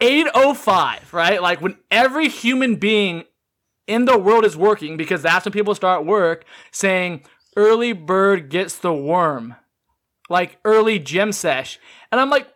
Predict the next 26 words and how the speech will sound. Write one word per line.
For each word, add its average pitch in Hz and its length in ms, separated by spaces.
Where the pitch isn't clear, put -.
"Bro, 320 260
what 247 220
are 392 40
you 415 100
talking 339 520
about, 196 380
early 233 360
gym 196 340
sesh? 147 400
It's 247 140
eight 320 240
A 339 320
M." 180 220
Like, 240 220
everybody's 294 760
working. 240 640
That's 254 220
what 302 240
you 294 100
get 294 260
paid 285 380
millions 285 560
of 262 180
dollars 294 520
to 269 160
do, 196 640